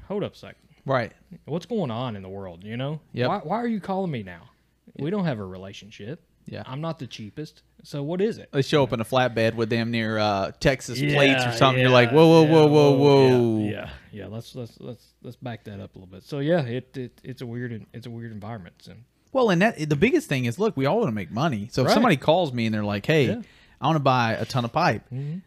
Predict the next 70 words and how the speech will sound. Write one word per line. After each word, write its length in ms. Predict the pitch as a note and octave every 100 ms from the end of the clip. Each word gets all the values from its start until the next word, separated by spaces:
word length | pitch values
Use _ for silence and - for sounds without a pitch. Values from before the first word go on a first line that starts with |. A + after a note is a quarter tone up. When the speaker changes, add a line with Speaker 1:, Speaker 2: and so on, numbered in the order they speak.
| -
Speaker 2:
then 160 | C3+ C3
we 120 | C#3+
look 260 | C3+ F3+ E3+
at 100 | -
that 160 | A2+ A#2+
and 80 |
we're 60 | A#2
like, 160 | G#2+ G#2+
"Okay, 260 | A2+ A#2+
wait." 320 | A2+ C3+ A2+ - _ _ _ -
But 280 | G#3 E3 C3+
on 100 | A#2+
the 60 |
flip 220 | - C3+
side 200 | - F3+
of 80 | E3+
that, 240 | G#2+ F#2 - - -
I 160 | A#2+
always 280 | C3+ C3+ C3
wanna 140 | C3 A#2
take 200 | B2+ A#2
care 120 | A#2+
of 40 | B2
my, 120 | C3 -
like, 180 | C#3 B2+
going 160 | C#3+
back 140 | C3+ B2
to 60 | C3
what 80 |
you 60 | G2+
Speaker 1:
Right. 80 | B2
Speaker 2:
said, 380 | - F#3+ G#2 A2
builders 400 | D3 E3+ C#3+ B2+
are 160 | B2
our 300 | A#2 A2+ A2 - _ _ -
bread 160 | C#3+ B2+
and 100 | A2+
butter, 340 | C#3 D3+ D3+
and 180 | - B2
our, 240 | A#2+ A2+ A2
and 280 | A#2 A#2 A2+
they're 220 | C3+ D3
what 220 | C3 G2+
we 100 | B2
wanna 220 | A#2+ B2
take 220 | G#2+ A#2 G#2
care 240 | A#2 A2+
of, 180 | G#2 -
'cause 100 | -
Speaker 1:
Yeah. 60 | A#2+
Speaker 2:
they're 100 | B2+
our 60 |
business 380 | A#2 F#3 D#3+ G#2
partners, 420 | - G#2+ C#3+ G#3
Speaker 1:
Yeah. 40 | F#3
Speaker 2:
and 80 | C3
that's 160 | E3+
what 100 | B2+
we're 140 | A#2+ B2
huge 280 | - A2+ A#2
on 180 | A2+
is 80 | G#2+ -
Speaker 1:
Sure. 120 | D#3+
Speaker 2:
business 200 | G#3+ G#2
partnership. 340 | - F#2 -
Speaker 1:
You're 80 | G2
exactly 320 | G#2+ B2+ B2+
right. 160 | G2 G2 - _
Speaker 2:
And 160 | C3 B2+
so 480 | C#3+ B2+ A#2 A#2